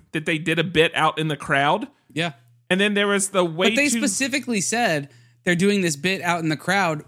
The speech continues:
Speaker 2: because they were getting the more elaborate stage set for Rihanna's
Speaker 1: Yeah.
Speaker 2: song. Yeah.
Speaker 1: And then other than that, it was just to the point. It was straightforward. I mean, it's still, like,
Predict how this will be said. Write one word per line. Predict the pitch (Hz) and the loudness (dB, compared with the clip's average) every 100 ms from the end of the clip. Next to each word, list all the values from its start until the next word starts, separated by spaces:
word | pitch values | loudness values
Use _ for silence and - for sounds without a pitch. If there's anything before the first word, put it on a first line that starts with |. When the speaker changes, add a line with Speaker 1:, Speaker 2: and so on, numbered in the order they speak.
| 156 | -4
Speaker 2:
because | 165 151 - 196 175 | -4 -4 -2 -2 0
they | 170 | -2
were | 170 156 | -2 -2
getting | 170 165 156 | -2 0 0
the | 156 | 0
more | 156 165 147 | 0 -2 -4
elaborate | 147 147 156 143 127 - | -4 -2 -2 -2 -6 -4
stage | 160 160 156 | -2 -2 -4
set | - 151 120 | -4 -4 -6
for | - 143 | -4 -2
Rihanna's | 135 135 131 131 117 - 143 | -2 -2 -2 -4 -4 -6 -6
Speaker 1:
Yeah. | 339 294 135 | 0 0 0
Speaker 2:
song. | - 151 120 - 151 | -4 -4 -6 -8 -6
Yeah. | 139 | 0
Speaker 1:
And | 247 | 2
then | 254 - | 2 4
other | 247 311 | 2 2
than | 277 247 | 0 -2
that, | 302 254 | -2 -2
it | 254 | -4
was | 269 | -4
just | 330 - | -4 -4
to | 302 | -6
the | 311 | -6
point. | - 392 294 226 | -8 -8 -6 -6
It | |
was | 247 | -2
straightforward. | - 269 285 - 233 233 247 | -2 -2 -4 -4 0 2 2
I | 254 | -2
mean, | 277 | -4
it's | 269 | -4
still, | - 320 302 | -4 -2 0
like, | 254 | -2